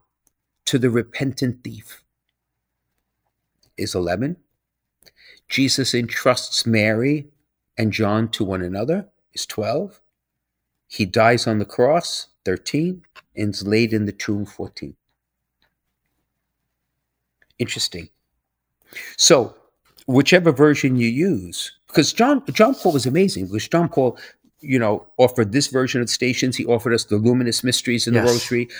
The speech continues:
Speaker 1: I mean, 'cause he was a mystic, he was a saint. So, I
Speaker 2: Right.
Speaker 1: mean, but whatever version, either one,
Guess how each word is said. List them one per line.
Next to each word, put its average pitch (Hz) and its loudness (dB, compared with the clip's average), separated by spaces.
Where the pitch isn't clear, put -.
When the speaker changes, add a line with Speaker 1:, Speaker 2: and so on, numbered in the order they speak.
Speaker 1:
I 131 2
mean, 120 0
'cause - 0
he 165 0
was 147 2
a 151 0
mystic, - -2
he 101 -12
was 104 -4
a 95 -2
saint. 113 -4
So, - -4
I 113 0
Speaker 2:
Right. 104 -4
Speaker 1:
mean, 98 -6
but 135 2
whatever 160 4
version, 120 2
either 139 2
one, 120 -4